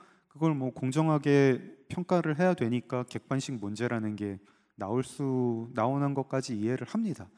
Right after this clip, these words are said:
근데, 어, 그래서 뭐 그 문제를 열심히 풀고 뭐 학생들은 그래야 될 것 같은데, 근데 이 문제를 너무 열심히 풀다 보면요, 그리고 너무 오래 풀다 보면 저희가 어떤 잘못된 생각에 빠지게 됩니다. 부지불식간에.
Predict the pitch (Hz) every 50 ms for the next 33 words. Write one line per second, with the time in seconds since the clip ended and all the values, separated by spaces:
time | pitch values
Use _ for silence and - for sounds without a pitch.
0 | _ _ _ _ _ _ _ _ 127 131 147 165 151 117 92 _ _ _ _ _
1 | _ _ _ _ _ _ _ _ _ 120 117 113 113 113 110 113 123 - _ _
2 | - 170 - 185 165 170 165 - - 165 151 143 151 - 170 170 165 135 117 117
3 | - - 151 151 147 - - - 202 196 180 185 180 175 170 147 127 120 117 -
4 | - 202 - - 269 262 240 233 214 214 202 180 - - _ _ _ _ - 123
5 | 147 156 151 - - 107 - - 156 - 107 101 _ - - 113 117 143 147 127
6 | 104 _ _ _ _ _ _ _ _ _ _ _ _ _ _ _ 170 156 160 160
7 | 139 123 127 127 165 160 156 120 123 170 208 170 113 107 - - 175 170 165 -
8 | - 175 165 170 147 127 107 107 104 104 117 147 156 127 101 98 - _ _ -
9 | 143 147 147 135 120 131 151 135 110 101 110 151 175 170 - - 165 - 151 123
10 | 117 117 127 151 147 117 101 _ _ _ _ _ _ _ _ - - 131 139 135
11 | 139 131 117 113 - _ _ 123 _ _ 147 135 135 131 131 123 110 - - -
12 | 120 151 185 185 - 156 143 - 160 156 160 143 131 127 _ 147 165 165 165 160
13 | 156 127 - 104 92 90 90 - 95 87 92 _ _ - _ _ _ _ _ _
14 | - 120 120 143 123 117 104 - - - _ - 104 95 98 92 -